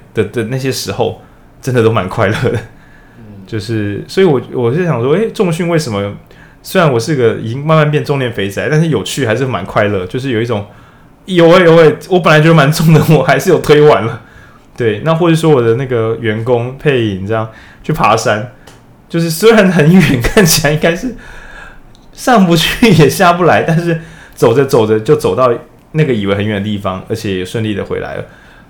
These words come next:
Speaker 1: 就是那是一个很踏实的感觉，然后没有那么简单，但是做到了，这是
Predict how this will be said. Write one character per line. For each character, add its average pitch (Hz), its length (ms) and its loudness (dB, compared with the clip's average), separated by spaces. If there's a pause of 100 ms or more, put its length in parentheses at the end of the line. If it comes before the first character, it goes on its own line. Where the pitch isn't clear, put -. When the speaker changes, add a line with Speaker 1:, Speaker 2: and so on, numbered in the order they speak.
Speaker 1:
就 240 140 -10
是 226 220 -6
那 240 100 -2
是 226 160 -4
一 - 20 0
个 175 60 0
很 120 160 2
踏 - 240 -2
实 110 160 -6
的 104 80 -2
感 95 240 -8
觉， 92 300 -14
然 123 40 -6
后 127 80 -2
没 127 140 -2
有 196 80 2
那 185 80 0
么 180 80 4
简 101 220 -2
单， 135 380 -4
但 127 140 -4
是 113 80 -4
做 113 160 -4
到 101 200 -2
了， 82 180 -12
这 147 140 -6
是 123 180 -10